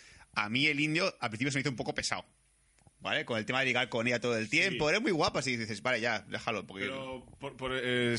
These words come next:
Speaker 2: al principio sí, estoy contigo, pero por suerte lo dejan un poco de lado y ya se deja de, deja de ser, de, de, de, de, deja de ser pesado.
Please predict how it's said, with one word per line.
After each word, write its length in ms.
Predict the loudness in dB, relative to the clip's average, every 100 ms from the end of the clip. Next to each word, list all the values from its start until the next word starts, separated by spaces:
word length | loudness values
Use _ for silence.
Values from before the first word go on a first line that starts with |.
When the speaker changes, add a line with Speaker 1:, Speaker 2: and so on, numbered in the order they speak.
| 0
Speaker 2:
al 80 | 0
principio 420 | 2 2 2 2
sí, 200 | 4 2
estoy 180 | 2 2
contigo, 420 | 2 0 0 0
pero 160 | 0 -2
por 160 | -2
suerte 380 | 0 0 0 2
lo 80 | 2
dejan 220 | 2 0
un 100 | 2
poco 220 | 2 2
de 80 | 2
lado 240 | 0 0
y 60 | 2
ya 300 | 2 0 0
se 120 | 0
deja 260 | -2 0 -2
de, 200 | -2 -4 -2
deja 280 | -2 2
de 140 | 0 0
ser, 180 | -2 -4
de, 140 | -6
de, 100 | -2
de, 60 | 0
de, 500 | 0 0 -2 -2 -2 -6 -16 -20 -20 _ _ -4
deja 300 | -2 0 0
de 100 | 0
ser 160 | -2
pesado. 420 | -4 -6 -6 -10